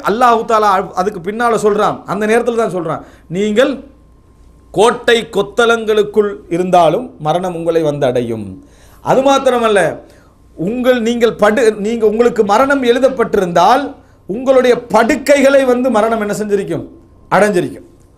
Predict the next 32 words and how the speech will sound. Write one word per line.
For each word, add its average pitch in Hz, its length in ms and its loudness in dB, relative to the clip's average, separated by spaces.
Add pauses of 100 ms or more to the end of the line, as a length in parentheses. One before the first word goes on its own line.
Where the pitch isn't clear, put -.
உங்களை 233 220 2
அந்த 220 240 2
இடத்துல 269 140 2
இருந்து 277 180 -4
மரணம் 240 280 -2
என்ன 233 140 -4
செய்திருக்கும்? 220 600 0 (200)
எழுப்பியிருக்கும். 202 520 -2
நீங்க 160 260 -6
மௌத்தாக 214 340 2
கூடான்னு 214 480 0
அல்லாஹ் 202 260 2
எழுதிட்டான். 180 400 -6 (520)
நீங்க 170 300 0
மரணிக்க 240 400 2
கூடாதுன்னு 247 540 4
எழுதினதுனால 190 880 2 (220)
அந்த 208 320 0
மக்கள்லேருந்து 254 540 -2
உங்களை 214 280 0
பிரிச்சு - 280 -6
எடுத்தான்ல. 135 500 -2 (380)
"நீ 175 80 -8
மௌத்தாக 202 400 2
கூடாது, 165 240 -2
நீங்களே 196 260 -4
வா, 151 200 0
உனக்கு 180 360 -8
ஷஹாதத்து 160 520 -2
கிடைக்க 165 440 -4
கூடாது, 120 360 -8 (420)
உனக்கு 220 520 0